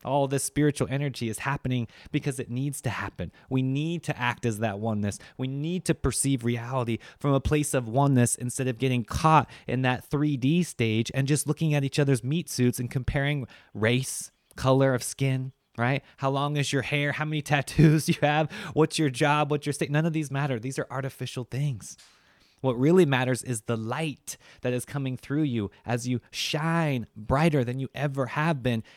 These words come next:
in this new earth. Let me break it down for you, because I've said this before. Two thousand twenty to two thousand twenty-four are gonna be the toughest years of your life. Here we are now in two thousand twenty-two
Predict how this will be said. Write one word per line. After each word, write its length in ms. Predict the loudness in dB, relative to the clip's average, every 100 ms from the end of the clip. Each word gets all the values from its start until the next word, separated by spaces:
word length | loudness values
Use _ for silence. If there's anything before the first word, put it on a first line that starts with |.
| _ _ _
in 320 | 0 2 0 -2
this 360 | -2 0 -2 -4
new 400 | -4 2 2 2 0
earth. 420 | -4 -4 -6 -16 -20 _ _ _ _ _ -4
Let 80 | 0
me 60 |
break 240 | 2 2 2
it 80 |
down 240 | -2 -2 -4
for 160 | -4
you, 100 | -4
because 320 | -4 -4 -2 -2
I've 100 | -2
said 160 | -2
this 140 | 0 0
before. 440 | -2 2 2 2 -4 -20 _
Two 140 | 0
thousand 380 | 6 6 6 0
twenty 300 | 0 0 0
to 100 | -2
two 160 | -2 -2
thousand 300 | -2 -2 -4
twenty-four 480 | -4 -4 -2 0 0
are 20 |
gonna 160 | 0
be 80 | -2
the 100 | -2
toughest 440 | -2 -4 -2 -2 0
years 220 | 0 -2
of 100 | -4
your 100 | -6
life. 420 | -8 -12 -16 -20 _ _
Here 180 | 0 2
we 140 | 4 4
are 140 | 4
now 180 | 2 -2
in 80 | 0
two 140 | 0
thousand 320 | 0 0 -2
twenty-two 580 | -4 -2 -2 0 2